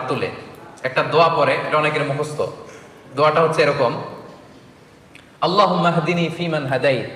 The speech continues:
মাহদিনি অথবা মাহদিনা, আমাকে অথবা আমাদেরকে।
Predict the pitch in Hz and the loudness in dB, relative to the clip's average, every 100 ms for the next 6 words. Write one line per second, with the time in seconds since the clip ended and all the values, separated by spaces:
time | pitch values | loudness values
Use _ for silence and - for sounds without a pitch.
0 | - - - - - - 131 135 139 135 | -14 -18 -20 -20 -20 -12 -6 -4 -2 -2
1 | 151 208 - 160 131 135 127 113 127 110 | -2 -2 -2 -2 -2 -4 -4 -2 -2 -4
2 | - - - - - - - - 127 139 | -8 -16 -20 -20 -20 -20 -12 -4 -2 0
3 | 180 147 113 107 92 - | 0 0 0 0 -4 -6